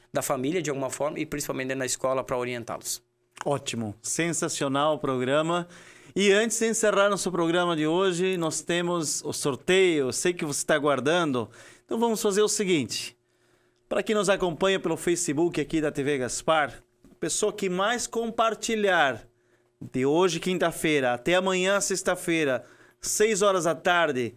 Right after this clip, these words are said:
Speaker 2: vai ganhar essa camiseta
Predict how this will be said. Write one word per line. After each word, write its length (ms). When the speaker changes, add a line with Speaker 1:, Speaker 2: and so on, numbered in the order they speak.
Speaker 2:
vai 220
ganhar 220
essa 220
camiseta 960